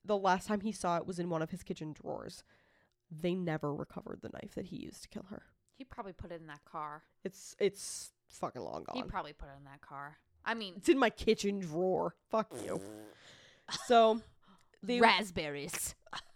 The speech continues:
Speaker 1: um, they would then take the men one by one to the crime scene and make them walk the detectives through what happened that night. And now at this time, remember, they are still looking for Mick and Gary.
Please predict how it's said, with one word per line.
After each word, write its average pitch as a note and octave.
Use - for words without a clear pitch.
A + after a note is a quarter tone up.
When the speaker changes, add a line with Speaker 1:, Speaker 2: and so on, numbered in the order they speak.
Speaker 1:
um, A3
they G#3
would A3
then A#3
take A#3
the G#3+
men F#3+
one F3+
by F#3
one F3
to F3+
the F3+
crime E3
scene D#3+
and E3+
make D3+
them E3
walk D3+
the F3+
detectives D#3
through -
what -
happened -
that -
night. -
And F#3
now F3+
at E3
this F3+
time, G3+
remember, E3
they D#3+
are D3
still -
looking F3+
for -
Mick -
and D3+
Gary. D#3